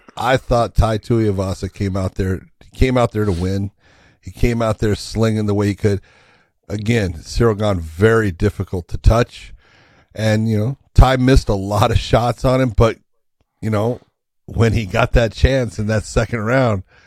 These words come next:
he put him <laughs> on his butt. He got his attention. There was, you know, a lot going on in that fight, and it was, you know, a lot of gamesmanship, a lot of, you know, you saw the feints and everything.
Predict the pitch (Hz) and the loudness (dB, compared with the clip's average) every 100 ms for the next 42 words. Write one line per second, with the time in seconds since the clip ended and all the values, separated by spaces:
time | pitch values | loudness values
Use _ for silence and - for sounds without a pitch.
0 | _ _ 113 120 - 139 117 127 113 101 | _ _ -10 -8 0 2 2 0 -2 -4
1 | - - _ 151 147 - _ 123 - - | -6 -8 _ -2 -2 -6 _ -6 -6 -10
2 | - - 127 - - _ - - - - | -8 0 2 2 -2 _ -20 -20 2 4
3 | - 156 95 120 135 139 113 110 - 135 | 4 0 -2 0 2 2 2 2 4 4
4 | 139 - 143 139 _ _ _ _ _ - | 2 -2 -4 -4 _ _ _ _ _ -6
5 | 107 113 104 107 107 104 98 104 117 147 | 0 2 2 2 2 2 0 0 0 -2
6 | - 143 139 127 123 135 117 110 107 98 | 0 2 4 2 2 0 -2 -6 -8 -10
7 | - 123 131 110 - 104 98 104 104 98 | -10 -4 -2 -4 -8 -8 -4 -2 -2 -2
8 | 107 101 107 101 - - 95 95 104 110 | -4 -2 -4 -8 -16 -14 -10 -4 0 0
9 | 95 90 92 113 123 120 123 120 - 139 | 0 -4 -6 -2 0 0 -4 -4 0 0
10 | 147 _ _ _ _ _ - 101 104 107 | 0 _ _ _ _ _ -12 -6 -2 0
11 | 107 95 98 98 101 95 101 - - 110 | 0 -2 -2 -4 -6 -6 -4 -4 2 2
12 | 110 101 95 117 117 120 - 117 117 | 4 0 -4 -4 -2 -4 -4 -2 -2